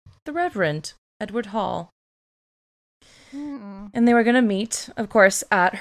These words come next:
Speaker 1: her local church. The previous year, Edward Hall had actually loaned Eleanor Mills, um,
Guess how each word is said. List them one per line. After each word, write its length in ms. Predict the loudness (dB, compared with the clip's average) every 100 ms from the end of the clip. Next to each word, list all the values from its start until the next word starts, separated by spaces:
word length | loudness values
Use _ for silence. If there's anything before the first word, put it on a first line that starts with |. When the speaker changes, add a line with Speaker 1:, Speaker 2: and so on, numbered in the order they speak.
| -6
Speaker 1:
her 160 | -2
local 300 | 2 2 2
church. 500 | -2 0 0 0 -10 -12 _ _ _ _ _ _ _ _ _ _ _
The 140 | -4 -4
previous 560 | 0 0 2 2 0
year, 400 | 0 4 4 4 0
Edward 360 | 0 0 -2
Hall 580 | -2 -2 0 2 2 0
had 500 | -4 -6 -2 0 -2 -4
actually 420 | -8 -6 -4 -4
loaned 520 | -2 2 2 2 -2 -4
Eleanor 380 | -2 0 -2 -2
Mills, 520 | -2 -2 -2 -6 -10 -18 _ _ _ -4
um, 520 | -2 0 -2 -6